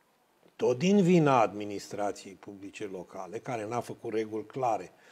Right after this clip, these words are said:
care să fie respectate în piață. Deci, Piața Centrală, care acum se procopsește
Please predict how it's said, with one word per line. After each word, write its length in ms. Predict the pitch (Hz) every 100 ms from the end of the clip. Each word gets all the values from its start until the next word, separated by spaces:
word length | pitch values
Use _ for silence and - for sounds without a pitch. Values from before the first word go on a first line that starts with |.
| - _
care 200 | - 101
să 100 | -
fie 180 | 113 110
respectate 800 | 104 - 95 - 98 92 90 90 _ -
în 220 | 98 92 _ _
piață. 520 | 90 82 - - 143 _ _ _ _ _ _ _ _ _ _ _ _ _
Deci, 320 | 160 127 - - _
Piața 360 | 147 165 214
Centrală, 760 | 185 170 127 - 98 95 98 143 - _ _
care 460 | - 104 92 120 143 - - _ _ -
acum 480 | 185 180 104 113 131 _
se 200 | _ -
procopsește 920 | 196 180 170 123 - - 87 - 151